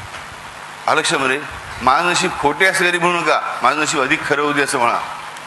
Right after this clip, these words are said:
"माझं नशीबच वाईट आहे" असं कधी म्हणायचं नाही,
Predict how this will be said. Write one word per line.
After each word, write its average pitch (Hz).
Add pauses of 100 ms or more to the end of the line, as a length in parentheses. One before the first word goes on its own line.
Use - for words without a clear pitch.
(680)
"माझं 135
नशीबच 175
वाईट 160
आहे" 170
असं 170
कधी 160
म्हणायचं 156
नाही, 127